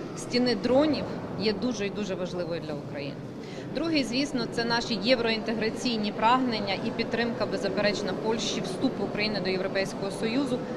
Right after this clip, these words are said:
І тут важливо є те, що Польща, беззаперечно, е, підтримує Україну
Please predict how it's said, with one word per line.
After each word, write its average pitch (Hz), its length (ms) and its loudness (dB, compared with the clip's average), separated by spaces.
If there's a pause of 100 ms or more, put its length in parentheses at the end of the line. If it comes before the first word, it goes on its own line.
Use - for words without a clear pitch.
(240)
І 247 80 0
тут 269 280 2
важливо 233 480 2
є 202 180 2
те, 226 220 2
що - 200 -2
Польща, 240 480 2 (320)
беззаперечно, 240 760 2 (100)
е, 196 300 4
підтримує 233 840 2 (160)
Україну 233 640 2